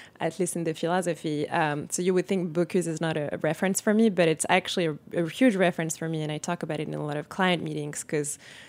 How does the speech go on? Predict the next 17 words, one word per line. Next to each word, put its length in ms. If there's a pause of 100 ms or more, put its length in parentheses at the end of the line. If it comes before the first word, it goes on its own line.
(240)
to 180
me, 720 (220)
he 200
was 300
fine 220
dining, 420
but 180
it 100
was 200
also 380
always 280
super 320
generous 920
and 340
very 240
sensual 640
food. 460